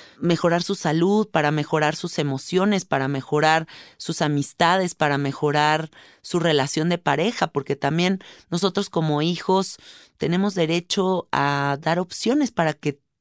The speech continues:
tu papá y mamá estén mejores, ¿cierto? Y no simplemente sentirnos atacados por estas opiniones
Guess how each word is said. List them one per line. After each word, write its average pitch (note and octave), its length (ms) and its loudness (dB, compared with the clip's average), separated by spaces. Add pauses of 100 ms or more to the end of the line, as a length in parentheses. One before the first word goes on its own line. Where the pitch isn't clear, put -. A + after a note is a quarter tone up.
tu G#3 220 0
papá F#3 300 0
y F#3 40 0
mamá F3 340 0
estén F3 380 0
mejores, F3 600 0
¿cierto? F3 760 -2 (560)
Y F#3 160 0
no A#3 480 4
simplemente B3 840 0
sentirnos G#3 600 -2
atacados F#3+ 600 0
por D#3 180 -2
estas F3+ 300 -4
opiniones E3+ 760 0